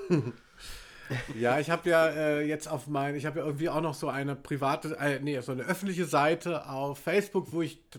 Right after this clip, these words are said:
Speaker 2: tatsächlich meine alten Bücher noch mal, ähm, bespreche, beziehungsweise erzähle, wie ich mir das damals gedacht habe und was damals wirklich passiert ist. Also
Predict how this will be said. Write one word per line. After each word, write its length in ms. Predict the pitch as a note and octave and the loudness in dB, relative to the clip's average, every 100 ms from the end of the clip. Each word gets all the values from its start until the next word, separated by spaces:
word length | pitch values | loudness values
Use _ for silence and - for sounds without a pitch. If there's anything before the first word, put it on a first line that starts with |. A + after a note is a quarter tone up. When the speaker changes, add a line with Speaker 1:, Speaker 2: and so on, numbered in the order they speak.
| - | -10
Speaker 2:
tatsächlich 460 | C3+ F3+ F3+ F3 | -4 -2 -2 -4
meine 320 | D#3 C#3 C#3+ | -2 -2 -2
alten 420 | B2+ C3+ G#3 G3+ F#3 | 2 4 4 0 -6
Bücher 400 | F3 G#3+ G#3 E3 | -4 0 0 2
noch 320 | D#3 F#3 - | 4 2 0
mal, 540 | D3+ C#3+ D3+ E3 E3+ D#3 | 0 2 4 4 0 0
ähm, 460 | D3+ D3 D3 D3 | -2 0 0 -2
bespreche, 460 | C3+ - - G#3 A3+ | -4 -8 -4 -2 -2
beziehungsweise 560 | F#3+ - E3 - D3 C#3 | -4 -4 -4 0 0 -2
erzähle, 480 | B2 D#3 F3+ F#3 E3+ - - - | -4 2 4 4 0 -10 -14 -4
wie 180 | D3 | 0
ich 160 | F3 - | 0 0
mir 200 | E3+ D#3+ | 2 4
das 180 | D3+ D3+ | 2 2
damals 380 | D3 E3 E3 E3 | 2 4 0 0
gedacht 340 | C#3 E3 - | -2 -2 0
habe 160 | F#3 E3 | 0 0
und 140 | C#3 | 2
was 180 | D#3 - | 0 2
damals 380 | D#3+ D#3+ C3+ C#3+ | 0 0 2 2
wirklich 320 | E3+ E3+ - | 2 0 -2
passiert 460 | D3+ - E3+ F3+ | -4 2 6 4
ist. 280 | - A2+ - | 2 -10 -10
Also 460 | A#2 A#2 A#2 A#2+ | -4 -2 0 -4